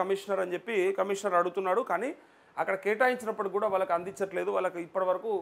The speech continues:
హ్యాండ్ ఓవర్ చేయలేదనే వార్త మనం చూసినాము. మొత్తానికి గండ్రకు షాక్ ఇచ్చిరట. గండ్ర గతంలో కాంగ్రెస్లో ఉంటుండే, ఈయన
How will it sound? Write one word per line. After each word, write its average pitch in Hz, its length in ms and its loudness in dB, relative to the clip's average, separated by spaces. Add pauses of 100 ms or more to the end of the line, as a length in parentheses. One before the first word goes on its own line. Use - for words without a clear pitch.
(300)
హ్యాండ్ 202 240 6
ఓవర్ 208 200 6
చేయలేదనే 214 460 6
వార్త 180 260 4
మనం 185 120 -2 (100)
చూసినాము. 202 340 0 (480)
మొత్తానికి 240 340 6 (120)
గండ్రకు - 1120 6 (100)
షాక్ 233 260 10
ఇచ్చిరట. 175 300 0 (220)
గండ్ర 226 220 6 (100)
గతంలో 220 320 6 (160)
కాంగ్రెస్లో 220 460 4
ఉంటుండే, 156 320 -4 (200)
ఈయన 226 120 2